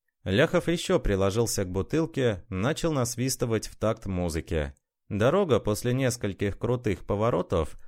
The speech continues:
выпрямилась, потянулся длинный и пологий подъём к перевалу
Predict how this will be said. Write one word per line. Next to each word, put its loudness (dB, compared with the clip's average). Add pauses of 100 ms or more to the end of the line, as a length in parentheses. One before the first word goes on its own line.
(120)
выпрямилась, 2
потянулся 0
длинный 0
и -2
пологий 0
подъём 0
к -8
перевалу 0